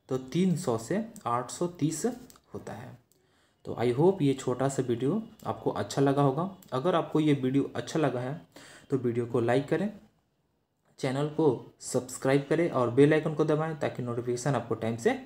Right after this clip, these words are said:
मिल सके। और फ्रेंड्स, अगर आपको फ्री पीडीएफ़ चाहिए तो आप हमारे Telegram को ज्वाइन कर सकते हैं। Telegram का लिंक इसी वीडियो के नीचे डिस्क्रिप्शन में मिल जाएगा, वहाँ से जाकर ज्वाइन कर सकते हैं।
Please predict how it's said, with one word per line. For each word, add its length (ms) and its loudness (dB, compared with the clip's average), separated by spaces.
मिल 140 0
सके। 300 -10
और 120 2
फ्रेंड्स, 280 -2
अगर 120 2
आपको 240 -2
फ्री 300 2
पीडीएफ़ 360 2
चाहिए 300 2
तो 140 -4
आप 200 4
हमारे 320 2
Telegram 540 4
को 100 4
ज्वाइन 240 0
कर 180 2
सकते 300 -6
हैं। 220 -6
Telegram 420 2
का 140 -4
लिंक 240 0
इसी 220 -4
वीडियो 240 -2
के 120 -6
नीचे 360 -2
डिस्क्रिप्शन 440 0
में 80 0
मिल 160 4
जाएगा, 260 2
वहाँ 340 2
से 140 -4
जाकर 260 -2
ज्वाइन 240 -4
कर 180 -6
सकते 320 -12
हैं। 180 -12